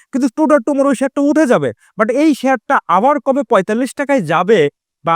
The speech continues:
আদৌ যাবে কিনা সেটা নিয়েও সন্দিহান। এবং কারেকশন হইলে তো এসে আবার, সে আবার ত্রিশ টাকার ঘরেও আসলে আসতে পারে, তাহলে এইখানে তো আপনার বড় ধরনের লস হয়ে যাচ্ছে। তো এই টাইপের শেয়ার যেগুলো অতিমাত্রায় বেড়ে গেছে এবং যেগুলো শার্প কারেকশন হচ্ছে, ওইগুলা থেকে এই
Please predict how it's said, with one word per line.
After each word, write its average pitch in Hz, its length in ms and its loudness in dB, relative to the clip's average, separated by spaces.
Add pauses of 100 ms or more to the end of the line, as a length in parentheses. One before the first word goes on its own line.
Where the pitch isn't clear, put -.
আদৌ 180 140 0 (120)
যাবে 175 200 2 (100)
কিনা 233 200 0 (280)
সেটা 220 260 -2
নিয়েও 240 240 0
সন্দিহান। 147 320 -4 (220)
এবং 294 100 4 (120)
কারেকশন 247 320 -2 (100)
হইলে 220 260 2
তো 247 120 0
এসে 208 180 -4
আবার, 220 120 4 (100)
সে 233 140 -2
আবার 226 180 0
ত্রিশ 262 220 -6
টাকার 208 200 -4
ঘরেও 170 220 2
আসলে 165 240 -4
আসতে - 200 -8
পারে, 110 140 -6 (380)
তাহলে 226 240 2
এইখানে 214 240 -4
তো 214 100 -4
আপনার 202 160 -6 (360)
বড় 202 200 4
ধরনের 175 300 0
লস 135 200 -4
হয়ে 127 140 -4
যাচ্ছে। - 260 -10 (920)
তো 175 40 -4 (240)
এই 254 120 6 (360)
টাইপের 202 520 0
শেয়ার 180 240 -2
যেগুলো 170 260 0
অতিমাত্রায় 208 520 -4
বেড়ে 165 200 0
গেছে 226 200 -2
এবং 214 100 -4 (120)
যেগুলো 185 220 0 (340)
শার্প 254 340 -2 (100)
কারেকশন 190 400 -2
হচ্ছে, 127 200 -10 (280)
ওইগুলা 233 340 4 (100)
থেকে 233 160 -6 (200)
এই 285 80 4